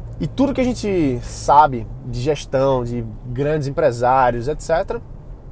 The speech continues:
você for perguntar pra maioria das pessoas de sucesso, se você pudesse dar um, dizer uma, uma competência, uma coisa que, que você acha que é importante pro empreendedor, o que que seria? A grande maioria deles vai dizer foco.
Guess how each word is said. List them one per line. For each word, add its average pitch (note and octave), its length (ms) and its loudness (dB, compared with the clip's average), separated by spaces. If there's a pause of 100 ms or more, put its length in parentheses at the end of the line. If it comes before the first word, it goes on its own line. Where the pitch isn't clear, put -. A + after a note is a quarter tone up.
(920)
você D3+ 180 -4
for F3+ 120 -4
perguntar F#3+ 280 4
pra F#3 100 0
maioria F#3 300 6
das E3 200 0
pessoas D3 600 -2 (540)
de D#3+ 140 -2
sucesso, C3 640 0 (1160)
se - 100 -10
você D3+ 160 -2
pudesse F3+ 280 4
dar F3+ 120 8
um, F3+ 220 4
dizer D3+ 260 2
uma, A#3 360 4
uma G#3+ 260 -2
competência, F#3+ 600 0
uma G#3 120 0
coisa F#3+ 320 0
que, F#3+ 220 -6 (380)
que D3+ 100 -8
você E3 200 -2
acha F3 180 2
que - 60 -4
é F3+ 40 0
importante E3+ 340 -2
pro E3+ 120 -8
empreendedor, E3 440 0
o C#3+ 40 -2
que E3 120 -12
que - 60 -12
seria? A#2+ 360 -4 (880)
A C#3+ 100 0
grande D3 460 4
maioria F3 300 4
deles C3+ 200 0
vai C#3 120 0
dizer A2+ 240 -6 (180)
foco. - 580 0